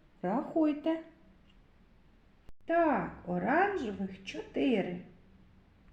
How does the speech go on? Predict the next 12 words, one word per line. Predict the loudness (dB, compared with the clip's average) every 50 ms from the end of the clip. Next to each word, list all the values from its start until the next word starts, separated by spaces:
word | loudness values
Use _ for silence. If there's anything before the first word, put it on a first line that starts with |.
| -18 -18 -18 -18 -18 -20 -20 -20 -20 -20 -20 -20 -6
А | -2 0 0 0
скільки | -2 -6 -4 2 4 4 4 4 2 2 2 4
рожевих | 4 2 2 2 4 4 4 4 4 0 -2 -4 -2 0
яєчок | 2 2 4 4 2 2 0 -4 -8 -6 -4
у | -2
зайчика? | 0 2 2 2 2 0 -2 -6 -12 -16 -16 -14 -14 -16 -16 -18 -20 -20 -20 -20 -20 -20 -20 -20 -20 -20 -20 -20 -20 _ -14 -8
Уважно | -6 -4 -4 -2 -2 -2 -2 -2 -2 -4 -4 -4 -4
порахуйте. | 0 0 2 2 2 0 0 0 2 2 2 0 -2 -6 -8 -10 -10 -12 -16 -20 -20 -20 -20 -20 -20 -20 -20 -20 -20 -20 _ -20 -20 -20 -20 -20 -20 -20 -20 -20 -20 -20 _ -20 -20 -20 -20 -20 -20 -20 -20 -20 -20 -20 -20 -20 -20 -20 -20 -20 -20 -20 -20 -20 -16 -10
Молодці, | -6 -2 2 4 6 6 6 6 6 4 0 0 2 2 4 4
малята! | 2 2 2 2 2 2 0 -2 -6 -8 -10 -12 -12 -12 -14 -20 -20 -20 -20 -16 -6
Рожевих | 0 2 2 2 2 0 0 0 0 0 0 -2 -4 -4 -2
яєчок | 0 2 2 2 0 0 2 4 4 4 2 2 -2 -6 -6